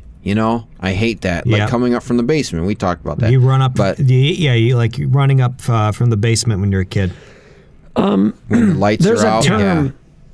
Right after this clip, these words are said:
Speaker 3: There's a term for that.
Speaker 2: Oh, yeah?
Speaker 3: Um, it's called thalassophobia,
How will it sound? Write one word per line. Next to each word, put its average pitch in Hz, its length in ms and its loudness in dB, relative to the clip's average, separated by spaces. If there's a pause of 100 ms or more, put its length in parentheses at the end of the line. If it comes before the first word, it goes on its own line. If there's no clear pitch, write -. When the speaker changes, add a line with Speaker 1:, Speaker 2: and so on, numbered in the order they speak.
Speaker 3:
There's 175 220 2
a 170 60 0
term 175 400 0
for 160 140 -2
that. 135 420 -2 (220)
Speaker 2:
Oh, 131 100 0
yeah? 139 320 2
Speaker 3:
Um, 127 240 0 (260)
it's 160 160 -2
called 156 500 0 (1200)
thalassophobia, 165 1500 0